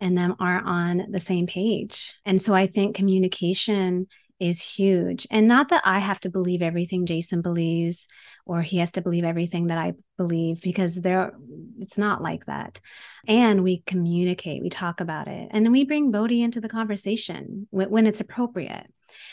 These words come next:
And so I think that going back to your question, I think what gets in the way is not having,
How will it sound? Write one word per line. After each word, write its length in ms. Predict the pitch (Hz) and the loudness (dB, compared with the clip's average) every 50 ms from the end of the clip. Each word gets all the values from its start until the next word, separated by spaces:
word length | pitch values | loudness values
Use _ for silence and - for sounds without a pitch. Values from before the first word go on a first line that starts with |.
| - - - - | -20 -20 -6 -2
And 100 | 196 190 | -2 -2
so 240 | 190 - 226 202 196 | 0 2 2 2 4
I 120 | 196 196 | 2 2
think 400 | 196 - 220 208 202 202 202 - | 0 0 0 0 0 0 -2 0
that 480 | 190 175 170 170 170 - - _ - - - | 0 0 2 2 0 -2 -6 _ -18 -14 0
going 220 | - 196 185 180 175 | 4 6 6 6 6
back 180 | 175 175 175 - | 4 2 2 0
to 140 | - - | -2 -2
your 80 | 175 170 | -2 -2
question, 480 | - - 185 190 202 - - 208 180 175 | 0 2 2 2 2 0 0 0 2 2
I 160 | 165 165 170 | 2 0 0
think 480 | - 190 170 165 165 165 - - - _ _ _ | 0 0 0 0 0 -2 -4 -8 -14 _ _ _
what 180 | - 185 180 - | -2 0 0 2
gets 240 | 180 175 175 - 185 | 0 -2 -2 -2 0
in 60 | 175 | 0
the 80 | 165 | 0
way 340 | 165 165 160 160 165 165 165 | 2 2 0 2 2 0 0
is 340 | - - 170 165 165 165 - | -2 -2 -2 -2 -2 -2 0
not 180 | 180 170 - 175 | 0 0 0 0
having, 520 | 180 180 170 180 170 165 165 165 165 170 | -2 -4 -2 -2 -2 -2 -2 -2 -4 -6